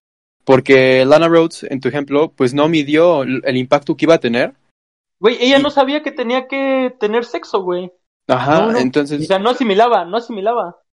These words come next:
Speaker 2: que tenía que
Speaker 3: No,
Speaker 2: tener
Speaker 3: y pero
Speaker 2: sexo.
Speaker 3: a-, aparte creo que, no, o sea, la, la responsabilidad y la repercusión de los actos,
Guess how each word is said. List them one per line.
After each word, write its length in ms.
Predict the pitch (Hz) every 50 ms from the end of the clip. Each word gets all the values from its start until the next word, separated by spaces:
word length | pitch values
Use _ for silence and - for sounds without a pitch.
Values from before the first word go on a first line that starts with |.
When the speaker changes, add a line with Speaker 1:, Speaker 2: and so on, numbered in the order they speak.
| _ _ _
Speaker 2:
que 100 | - 160
tenía 200 | 160 175 185 202
que 80 | 202 214
Speaker 3:
No, 60 | 151
Speaker 2:
tener 160 | 180 180 185
Speaker 3:
y 40 | 151
pero 140 | - 214 139
Speaker 2:
sexo. 180 | 135 - 160 -
Speaker 3:
a-, 60 | - - - _ -
aparte 320 | 139 - 180 180 - 220 -
creo 180 | 208 202 196
que, 220 | - 190 165 - - _ - _ _ _ -
no, 160 | 135 131 - -
o 120 | 131 120
sea, 200 | - 135 123 - -
la, 480 | 123 120 117 113 110 113 110 110 110 110 -
la 140 | 120 117
responsabilidad 800 | 113 113 - - 117 110 - 113 107 110 107 107 104 127 170 208 - _ _ _ _ _ _ _ _ _ _ -
y 80 | 123
la 120 | 107 107 104
repercusión 520 | 107 - - 107 - - 107 - 131 147
de 80 | 175 185
los 140 | 139 -
actos, 360 | 139 131 - - 175 180 -